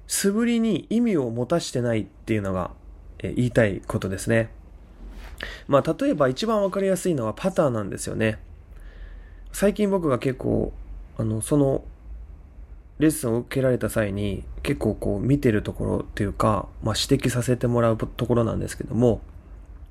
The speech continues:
なんとなく素振りしてるんですよね。で、なんとなく素振りして、本番は全く違う動きをしてるんですよ。これは全く意味のない、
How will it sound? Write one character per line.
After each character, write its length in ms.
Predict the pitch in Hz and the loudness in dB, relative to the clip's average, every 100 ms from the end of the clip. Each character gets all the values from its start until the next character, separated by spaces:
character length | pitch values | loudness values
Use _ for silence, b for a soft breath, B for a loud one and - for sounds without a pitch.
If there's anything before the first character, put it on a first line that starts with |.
| - | -4
な 140 | 143 214 | 2 2
ん 80 | 226 | 2
と 120 | 240 | 0
な 180 | 240 240 | 0 0
く 100 | 151 | -2
素 120 | 127 | -2
振 80 | 117 | -2
り 80 | 107 | 0
し 60 | |
て 80 | 117 | -2
る 80 | 101 | -2
ん 20 | |
で 60 | 90 | -4
す 40 | |
よ 40 | 110 | -2
ね。 200 | 110 - - - - b b b - | -2 -2 -12 -18 -20 b b b -2
で、 80 | |
な 160 | 123 175 | 2 2
ん 80 | 220 | 2
と 80 | 247 | 0
な 180 | 240 233 | 0 0
く 120 | 143 | -2
素 120 | 117 | -2
振 100 | 113 | -2
り 80 | 104 | -2
し 100 | - | 2
て、 240 | 147 104 - b b b - | 2 2 -6 b b b -6
本 180 | 180 | -2
番 180 | 175 160 | 0 2
は 240 | 160 127 - - | 0 -2 -6 -8
全 180 | 131 170 - 208 | -2 -2 0 -2
く 100 | 190 | -2
違 160 | 190 202 | -4 -2
う 240 | 180 170 | 2 2
動 100 | 165 | 0
き 120 | 147 139 | -2 -6
を 60 | |
し 80 | 117 | -4
て 100 | 117 | -4
る 60 | 104 | -4
ん 20 | |
で 40 | |
す 80 | 95 | -4
よ。 120 | 92 - B B B B B | -8 -8 B B B B B
こ 200 | - 180 | -6 0
れ 140 | 208 220 | 2 2
は 360 | 220 190 113 - b b b b b b - | 2 0 -4 -10 b b b b b b -4
全 560 | 127 147 170 - - 185 | 2 4 2 -2 -4 -2
く 140 | 196 | 0
意 100 | 208 | 2
味 120 | 196 | 2
の 120 | 139 | 2
な 200 | 123 131 | 2 0
い、 140 | 120 | -2